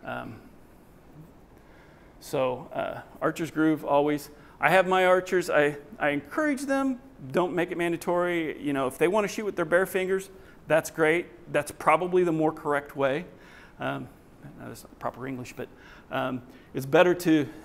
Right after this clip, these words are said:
uh, you know, it's better if they do shoot with their fingers, and if they can do that, that's fine. But if they're gonna use a glove,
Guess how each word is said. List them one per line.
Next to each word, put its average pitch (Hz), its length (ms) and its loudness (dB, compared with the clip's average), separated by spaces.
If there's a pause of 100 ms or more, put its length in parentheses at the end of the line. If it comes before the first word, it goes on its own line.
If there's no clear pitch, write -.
(200)
uh, 139 220 -4
you 180 140 0
know, 135 140 -6
it's 135 140 -8
better 247 260 8
if 185 140 2
they 170 100 0
do 226 120 -2
shoot 185 180 -4
with 135 100 -6
their 135 80 -2
fingers, 139 360 -4
and 156 60 0
if 151 100 -8
they 175 100 -2
can 165 160 -4
do 160 160 2
that, 156 180 0
that's 160 180 -4
fine. 156 340 -2 (480)
But 160 160 6
if 151 80 -2
they're 165 100 -2
gonna 180 180 0
use 214 200 -2
a 185 60 -2
glove, 151 500 6